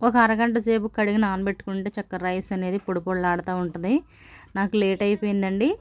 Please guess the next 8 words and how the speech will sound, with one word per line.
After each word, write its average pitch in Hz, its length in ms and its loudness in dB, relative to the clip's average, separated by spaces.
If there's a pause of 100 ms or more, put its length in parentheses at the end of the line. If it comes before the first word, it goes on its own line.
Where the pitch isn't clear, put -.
(320)
ఒక 185 180 -4
పక్క 185 220 -4 (380)
భోజనం 190 380 0
టైమ్ 196 320 0
అయిపోయింది. 190 440 -2 (100)
చూడండి 202 320 0
ఇక్కడైతే 185 420 -2 (680)
చక్కగా 208 440 -2